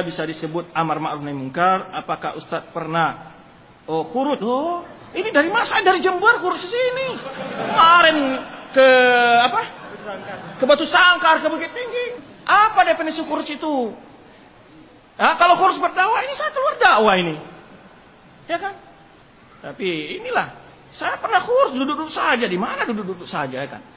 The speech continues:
Ini orang ini kayaknya tersinggung, ini kamu ini apa ngomong-ngomong nggak kurus gitu ya. Saya kurus dari Jember, ya, Surabaya, Jakarta, terus ke kemarin ke Batu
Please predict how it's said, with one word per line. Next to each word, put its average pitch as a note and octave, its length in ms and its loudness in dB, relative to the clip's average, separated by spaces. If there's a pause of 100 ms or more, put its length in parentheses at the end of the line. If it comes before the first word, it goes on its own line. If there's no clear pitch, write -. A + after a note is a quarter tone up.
(300)
Ini E4+ 240 -6
orang C#4 240 2
ini D#4+ 80 -6
kayaknya D4 300 0
tersinggung, B3+ 400 -6
ini C4 80 -6
kamu A#3+ 320 -4
ini B3 100 0
apa F3+ 240 0
ngomong-ngomong D#3+ 560 -4
nggak D#3 160 -8
kurus F#3 320 -4
gitu F3 300 -4
ya. B2 260 -6 (400)
Saya B3+ 240 -8
kurus A#3+ 320 2
dari G3+ 160 -4
Jember, G3 720 4
ya, F#3+ 160 -2
Surabaya, F#3 560 0
Jakarta, F#3 480 -2
terus F#3 320 -10
ke G3 160 -6
kemarin F#3 400 -4
ke F3+ 80 -2 (560)
Batu F3+ 160 -4